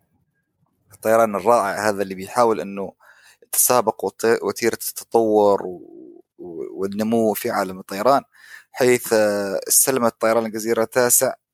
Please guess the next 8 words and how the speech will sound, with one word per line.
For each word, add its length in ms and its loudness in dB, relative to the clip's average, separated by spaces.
طائرة 300 4
جديدة 340 -2
من 100 -6
طراز 540 0
الإيرباص 560 -2
ثري 160 -6
توينتي 340 -14
نيو 240 -6